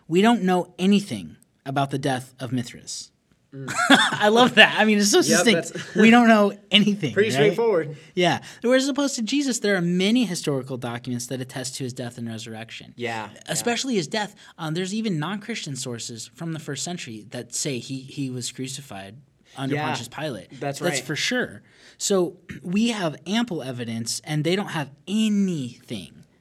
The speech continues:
Speaker 1: claiming this. So, again, is this, uh, a similarity? Is Christianity copying Mithras? No. And the, the, the other thing is, the, the stuff we know about the Mithras mystery cults is after Jesus.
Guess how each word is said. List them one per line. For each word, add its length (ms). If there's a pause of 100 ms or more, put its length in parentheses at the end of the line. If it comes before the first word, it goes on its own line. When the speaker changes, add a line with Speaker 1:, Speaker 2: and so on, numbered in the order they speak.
(140)
Speaker 1:
claiming 460
this. 420 (380)
So, 460 (280)
again, 540 (180)
is 400
this, 540 (180)
uh, 340
a 120
similarity? 880
Is 140
Christianity 760
copying 720
Mithras? 440
No. 280 (200)
And 140
the, 100
the, 160
the 260
other 140
thing 220
is, 200
the, 320 (100)
the 140
stuff 260
we 80
know 160
about 200
the 80
Mithras 540 (200)
mystery 360
cults 440 (460)
is 140
after 460
Jesus. 580